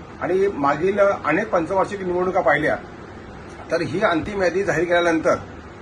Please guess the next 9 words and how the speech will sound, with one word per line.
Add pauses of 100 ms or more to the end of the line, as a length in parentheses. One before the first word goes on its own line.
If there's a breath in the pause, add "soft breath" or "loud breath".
(240)
जी
मतदान,
अ,
होते (200)
त्या
मतदान
हा (260)
यावर्षी, (500)
अ,